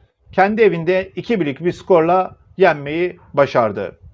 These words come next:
Yirmi beş Temmuz iki bin yirmide kulüpler arası dostluk maçında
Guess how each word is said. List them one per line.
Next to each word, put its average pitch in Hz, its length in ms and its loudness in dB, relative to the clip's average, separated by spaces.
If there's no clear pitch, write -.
Yirmi 208 240 2
beş 277 200 4
Temmuz 208 320 2
iki 220 280 -4
bin 226 80 -2
yirmide 214 560 -2
kulüpler 226 340 2
arası 202 300 2
dostluk 190 340 0
maçında 196 600 0